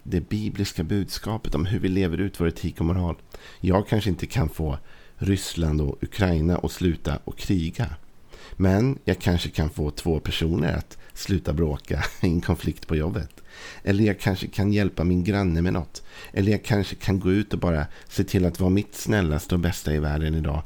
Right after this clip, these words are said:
så att jag bidrar positivt in i världen. Jag låter mitt ljus lysa där jag är. Och om alla vi gjorde det skulle vi se förändring. Lev ut de här, den himmelska etiken och moralen.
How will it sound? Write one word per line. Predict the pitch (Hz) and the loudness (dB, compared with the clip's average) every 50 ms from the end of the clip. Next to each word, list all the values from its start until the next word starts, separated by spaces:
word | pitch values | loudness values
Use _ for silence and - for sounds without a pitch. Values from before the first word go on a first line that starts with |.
| - - - - | -8 -14 -18 -16
så | - - - 90 | -8 -2 -2 -2
att | - - | 0 0
jag | 101 101 120 139 135 | 0 2 2 2 2
bidrar | 135 127 107 85 76 82 78 78 | 0 0 0 0 0 0 0 0
positivt | - - - 78 - - 65 - - 73 71 67 - - - | 0 -2 -2 -2 -2 -4 -6 -6 -4 -4 -4 -4 -4 -4 -2
in | 82 82 78 78 73 - - - - - - - - | 0 0 0 -2 -4 -6 -10 -20 -20 -20 -12 -4 0
i | 90 90 85 80 | 2 4 4 2
världen. | 69 78 73 - 62 67 - - - - - - - - - - - | 2 0 0 0 -2 -2 -4 -4 -6 -8 -12 -14 -20 -20 -18 -10 -2
Jag | - 95 104 101 101 92 | 2 4 4 4 4 4
låter | 82 85 - - 87 | 2 2 2 2 2
mitt | 85 90 - - - | 2 2 0 -2 0
ljus | 92 85 80 73 - - - - | 2 2 2 2 0 -6 -6 -2
lysa | - 92 92 82 82 - - 71 - | 0 2 2 2 0 -2 -2 -4 -2
där | 76 - 95 | 0 0 2
jag | 98 92 82 76 78 - | 2 2 2 2 0 0
är. | - 110 113 87 71 69 - - - - - - - - - - - - - - | 0 0 0 -2 -4 -4 -6 -8 -16 -20 -20 -20 -20 -20 -20 -20 -20 -18 -6 0
Och | - 107 | 4 4
om | 107 - | 6 6
alla | - 110 101 101 | 6 4 4 4
vi | 110 113 117 101 | 4 4 4 4
gjorde | 104 101 92 90 87 | 4 4 4 2 2
det | 85 82 | 2 2
skulle | - - - 92 90 | 0 -2 -2 0 2
vi | 90 87 | 2 0
se | - - - - - 71 95 82 - - | 0 -4 -6 -4 -2 -2 -2 -4 -4 -4
förändring. | - 87 95 107 113 107 82 78 64 50 50 - - - - - - - - - _ _ - - - - - - - - - | -2 -2 0 0 0 0 0 -2 -2 -4 -6 -10 -12 -16 -20 -20 -20 -20 -20 -20 _ _ -20 -20 -20 -20 -20 -20 -14 -6 0
Lev | 85 87 104 113 107 90 | 2 4 6 6 4 4
ut | - - 120 123 110 - - | 4 4 4 4 4 2 0
de | - 90 90 | 0 2 2
här, | 90 90 85 82 78 - - - - - - | 4 4 2 2 0 -2 -4 -8 -12 -8 -4
den | 80 85 | -2 -2
himmelska | 87 98 110 110 107 95 78 - - - - | 0 2 2 4 4 2 0 -2 -4 -4 -4
etiken | - - - - 107 104 - - 87 80 | -4 -4 -2 0 0 0 0 0 0 0
och | 78 76 71 - - | 0 0 -2 -2 0
moralen. | - 90 85 85 82 85 90 85 82 76 65 57 | 0 0 2 2 2 2 2 0 0 -2 -2 -4